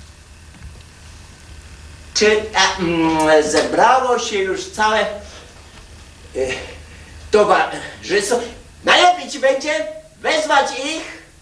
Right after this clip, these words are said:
hurtem, jednego po drugim, według spisu. A tak, a, mm,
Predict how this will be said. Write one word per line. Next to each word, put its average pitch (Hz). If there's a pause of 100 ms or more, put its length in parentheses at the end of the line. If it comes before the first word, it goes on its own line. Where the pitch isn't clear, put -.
(440)
hurtem, 302
jednego 302
po -
drugim, 285 (500)
według 269
spisu. - (880)
A 196
tak, - (120)
a, -
mm, 147